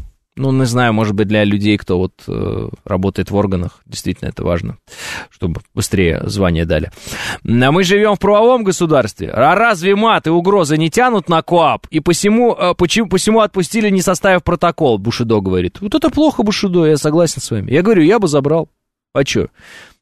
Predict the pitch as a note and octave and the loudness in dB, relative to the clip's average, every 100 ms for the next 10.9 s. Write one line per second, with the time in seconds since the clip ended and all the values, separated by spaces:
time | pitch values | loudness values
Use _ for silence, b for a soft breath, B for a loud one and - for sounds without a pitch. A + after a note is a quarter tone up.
0 | _ - A3+ F#3+ G3 E3+ D#3 C#3+ D3 C#3+ | _ -4 0 2 2 2 0 2 2 4
1 | C#3+ - A2 D#3+ C#3+ C3+ A#2+ - B2 A2+ | 2 0 -6 -6 0 2 2 2 2 2
2 | G#2+ - G2+ - B2 C#3 C3+ D3 - A#2 | 0 -4 -4 -4 -2 0 0 0 0 2
3 | G#2+ A2 G2+ G2 G2 F#2+ F#2+ G2+ G2 - | 2 0 -2 -2 0 0 -2 -4 -4 -2
4 | E3 A#3 A3 A3+ A3 G#3 G3 F#3 E3+ E3+ | -2 0 0 0 2 2 0 -2 0 -2
5 | - - F3+ A3 G3 D3 B2+ A2+ C3 C#3+ | -4 -4 0 0 2 0 0 -2 -2 -2
6 | - A#2+ D#3 D3+ C3 - G2+ F#2+ F#2 F#2+ | -2 -2 -2 -2 -4 -2 0 0 -2 -4
7 | - F#2+ C3 C3+ A2 B B B B A2 | -2 2 2 2 -2 B B B B -4
8 | G#2+ A#2+ - B2+ C3+ B2+ - G2+ - G2 | 0 0 0 0 2 0 0 -4 -2 -2
9 | F#2 D#2 C#2+ G2 F#2+ A#2+ - D3+ D3 B2 | 0 -2 -2 0 0 0 2 0 2 2
10 | A#2 G#2+ F#2+ G2+ G2 F#2+ A2+ C#3+ | 4 2 0 -4 -4 -2 0 0